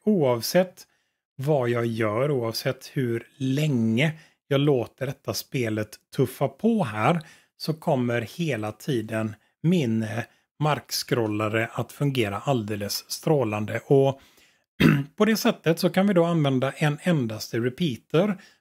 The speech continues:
för att repetera himmel och landskap och markbitar.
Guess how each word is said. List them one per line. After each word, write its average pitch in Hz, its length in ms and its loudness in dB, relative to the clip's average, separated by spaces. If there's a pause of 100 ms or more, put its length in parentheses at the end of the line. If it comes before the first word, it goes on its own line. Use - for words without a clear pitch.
(140)
för 170 100 -2
att 160 180 0
repetera 139 960 -2 (420)
himmel 156 680 2 (120)
och 165 320 2
landskap 127 960 0
och 135 260 2
markbitar. 127 920 -2